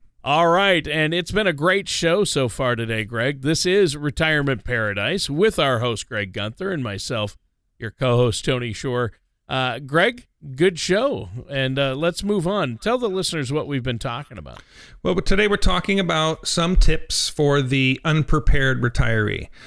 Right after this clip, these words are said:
Speaker 2: In our earlier segments, we touched on some tips that focused on identifying expenses and cutting down on spending. Now, in this last segment, I want to pivot to a different style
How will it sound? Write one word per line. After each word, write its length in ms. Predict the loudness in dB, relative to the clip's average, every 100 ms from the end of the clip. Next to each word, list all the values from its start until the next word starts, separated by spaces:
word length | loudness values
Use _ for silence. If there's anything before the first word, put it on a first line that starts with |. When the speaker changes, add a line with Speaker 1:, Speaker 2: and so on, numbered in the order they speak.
| -20 -6
Speaker 2:
In 180 | -2 2
our 160 | 2
earlier 320 | 2 2 4 2
segments, 640 | 2 2 0 0 2 2
we 120 | 2
touched 360 | 4 2 2 0
on 120 | 0
some 180 | 0 2
tips 340 | 2 2 0
that 140 | -2 -2
focused 640 | -2 -2 0 -2 0 0
on 400 | 2 2 0 -4 -10 -20 -14 -6
identifying 720 | -2 0 0 -2 0 2 0
expenses 920 | -2 -6 -2 0 2 2 2 0 -6 -12 -10
and 220 | -4 -2 4
cutting 360 | 4 4 2
down 260 | 2 2 2
on 180 | 2 0
spending. 580 | 0 0 0 -2 -6 -14 -20 -20 -6
Now, 200 | 0 2
in 60 | 2
this 180 | 0 0
last 300 | 0 0 0
segment, 380 | 0 0 -4 -4
I 100 | -2
want 180 | 0 2
to 40 |
pivot 340 | 2 2 0 2
to 180 | 4 4
a 80 |
different 500 | 0 -2 -2 -2 -4
style 680 | -4 -4 -2 -2 -2 -2 -6